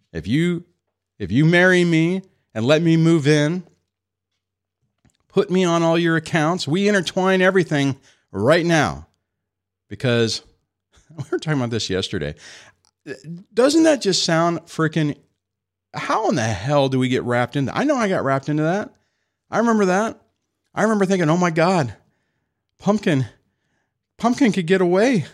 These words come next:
My soulmate might not, you know, if, if we don't lock this down, it might not work." What the f-, what the hell was I thinking?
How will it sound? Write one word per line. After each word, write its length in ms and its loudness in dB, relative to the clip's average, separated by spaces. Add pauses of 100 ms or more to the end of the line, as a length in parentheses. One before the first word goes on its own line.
(800)
My 120 -2
soulmate 680 2
might 180 -2
not, 260 0
you 120 0
know, 280 0
if, 200 0
if 160 -2
we 100 2
don't 200 4
lock 280 0
this 180 2
down, 460 0
it 180 2
might 220 0
not 220 0
work." 120 0
What 160 0
the 100 0
f-, 360 -12 (2500)
what 80 -20
the 120 4
hell 220 4
was 180 2
I 120 2
thinking? 760 2